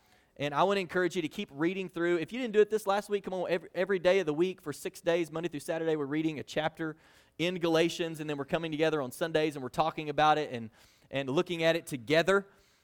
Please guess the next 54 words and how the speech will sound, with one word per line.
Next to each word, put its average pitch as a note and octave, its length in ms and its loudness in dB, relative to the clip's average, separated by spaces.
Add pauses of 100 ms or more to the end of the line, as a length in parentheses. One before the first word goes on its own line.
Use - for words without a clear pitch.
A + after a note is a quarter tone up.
(120)
Uh, D#3+ 180 0
but D3+ 320 2
if E3+ 160 -2
you G#3+ 140 -2
haven't G#3+ 260 2
jumped G3 260 0
in G#3 140 0
on G3+ 160 0
that, G3+ 240 4
it's E3 160 -4
not F#3 200 -2
too G3 160 -4
late. F3+ 300 2
Don't E3 180 0
feel F#3+ 140 0
condemned. E3+ 460 -4
Just D3+ 180 -8
jump E3+ 260 -2
in F#3+ 200 2
this F3+ 200 0
week F#3+ 280 4
and D#3 100 -6
begin D3+ 260 -4
reading. F3 300 0
Come E3+ 160 -8
on, E3+ 100 2
tomorrow, D#3 320 0
read D#3 140 -2
Galatians D#3 420 0
one D#3+ 340 0
and B2+ 120 -4 (360)
every F3 200 4
day F#3 160 4
of F3+ 60 0
the E3 60 0
week, F3+ 300 4
and D3 140 -4
you'll E3+ 160 4
read F3+ 320 0
through F#3 220 6
the E3+ 100 0
book E3+ 160 -2
of D#3 120 -2
Galatians D#3+ 440 0
four F3+ 260 0
or F3 60 2
five E3 320 -2
times E3 440 -6
while D#3+ 440 4
we're D#3+ 140 0
going D#3+ 300 2
through D#3+ 160 0
this D3+ 140 -6
series. F3 440 -2